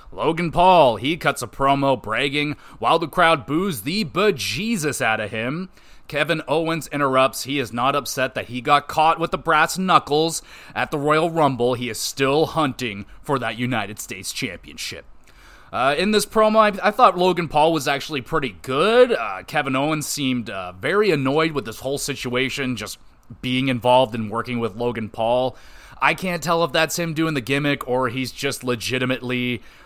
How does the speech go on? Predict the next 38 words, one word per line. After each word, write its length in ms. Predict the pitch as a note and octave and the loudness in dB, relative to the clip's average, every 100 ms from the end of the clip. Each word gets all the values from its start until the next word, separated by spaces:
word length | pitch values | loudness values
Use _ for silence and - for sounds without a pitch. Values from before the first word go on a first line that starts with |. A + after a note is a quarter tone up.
| - | -6
very 320 | C3+ F3+ G#3 | 2 6 6
annoyed. 480 | G#3 A#3+ A3 A2 G#2 | 8 6 6 2 -2
Uh, 60 | G2 | -6
I, 360 | G2 G2+ A#2+ A2+ | -4 -2 -2 -2
I 80 | B2+ | -2
really 320 | C3 D#3 D3 | 0 0 0
can't 260 | E3+ D3 | -2 -4
tell. 280 | C3+ D3 C#3+ | 2 4 4
I 120 | A#2 | 4
would 200 | B2 B2+ | 2 0
go 160 | C3 C3+ | 0 2
on 140 | C3 | 2
the 60 | B2+ | 0
side 360 | - C3 C3+ A#2+ | 0 0 0 -2
that, 180 | B2 | -2
I 80 | G2+ | -2
mean, 260 | D#3 C3+ A#2+ - - B2+ | -2 -6 -8 -16 -14 -10
if 120 | A#2 | 0
I 140 | C#3 | 2
was 180 | D#3+ D3 | 2 -2
in 120 | D#3+ | -4
Kevin 260 | E3+ D#3+ E3 | -2 -2 0
Owens' 240 | D#3+ D#3+ | -2 -2
shoes, 460 | - F3 E3+ E3 - - - - | -2 0 0 0 -8 -18 -16 -4
I'd 200 | A#2+ C3+ | -2 0
be 80 | |
very 260 | C3 C3+ C3+ | 2 2 2
annoyed 320 | B2+ B2 A2+ | 2 0 0
myself. 520 | G#2+ F2+ - F#2+ B1+ - | -2 -6 -6 -8 -10 -14
So 320 | - F2 F#2+ | -12 -10 -4
that, 240 | B2+ A#2 | -4 0
that's 240 | C#3+ D#3+ C#3 | 0 0 0
what 180 | D3+ | 0
it 60 | C3+ | 0
looks 280 | A#2 C3 - | -2 -4 0
like 200 | C3 A2+ | 0 -2
to 100 | G#2+ | -8
me. 380 | G#2+ A#2+ B2 | -8 -6 -6